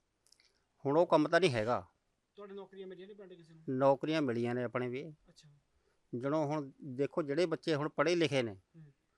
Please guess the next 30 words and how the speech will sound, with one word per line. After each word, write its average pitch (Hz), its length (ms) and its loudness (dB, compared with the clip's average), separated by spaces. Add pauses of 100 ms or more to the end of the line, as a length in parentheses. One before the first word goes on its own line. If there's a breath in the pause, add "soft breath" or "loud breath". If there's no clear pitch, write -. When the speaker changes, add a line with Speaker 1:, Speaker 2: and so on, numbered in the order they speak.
(440)
Speaker 1:
ਉਹਨਾਂ 170 360 2
ਨੂੰ 180 120 4
ਤਾਂ 175 140 4
ਹੁਣ 160 160 -2
ਮੈਰਿਟ 151 340 4
ਦੇ 151 140 0
ਆਧਾਰ 160 220 6
'ਤੇ 151 160 -2
ਮਿਲਣਗੇ। 113 560 -4 (520)
ਹੁਣ 160 80 0
ਜਿਹੜੇ 170 220 0
ਬੰਦੇ 165 280 0
ਨੇ 170 80 2
ਆਪਣੀ 170 320 0
ਕੁਆਲੀਫਿਕੇਸ਼ਨ 151 800 -2 (420)
ਵਧੀਆ 160 240 6
ਕਰਨੀ 143 320 4
ਹੋਣੀ, 151 180 0
ਮੈਰਿਟ 139 300 4
ਦੇ 147 140 -2
ਆਧਾਰ 156 200 6
'ਤੇ 151 160 -2
ਜਾਣਾ 135 220 8
ਹੀ 147 100 6
ਨਹੀਂ, 131 160 -2 (600)
ਉਹਨਾਂ 175 220 2
ਨੂੰ 180 120 2
ਨੌਕਰੀਆਂ 151 340 -2
ਕਿਵੇਂ 143 240 -2
ਮਿਲਣਗੀਆਂ? 139 380 -4